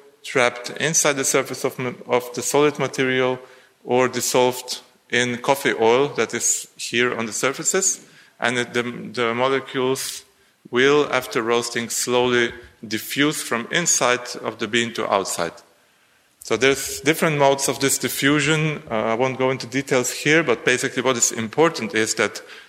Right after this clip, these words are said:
if we have diffusion, which is a physicochemical process, the pressure that is outside won't impact how fast the, uh, the molecules are moving outside. So the, if we have high air pressure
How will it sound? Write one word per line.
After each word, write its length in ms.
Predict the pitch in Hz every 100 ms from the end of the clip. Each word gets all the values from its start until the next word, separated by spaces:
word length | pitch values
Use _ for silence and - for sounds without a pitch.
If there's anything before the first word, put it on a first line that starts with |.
| _
if 160 | 127
we 100 | 151
have 180 | 143 123
diffusion, 720 | 120 - - 151 131 135 175 - -
which 200 | 120 -
is 300 | 107 - - -
a 80 | 110
physicochemical 800 | - 139 127 117 139 147 143 123
process, 500 | 123 123 170 170 - - - - _
the 160 | 107
pressure 440 | 117 - 151 156 151
that 160 | 135
is 160 | 127 -
outside 560 | 120 135 - 131 120 - 117
won't 260 | 127 131 127
impact 520 | 131 120 120 117 -
how 180 | - 110
fast 500 | - 113 113 - - - -
the, 560 | 104 107 104 104 101 98
uh, 380 | 101 95 98 98
the 120 | 101
molecules 420 | 104 107 104 110
are 60 | 110
moving 280 | 104 107 107
outside. 500 | 101 98 - 87 - - _ _ _ _ _
So 180 | - 113
the, 160 | 113 117
if 120 | 123
we 80 | 120
have 160 | 113
high 240 | - 135 123
air 240 | 117 135
pressure 440 | 139 139 135 120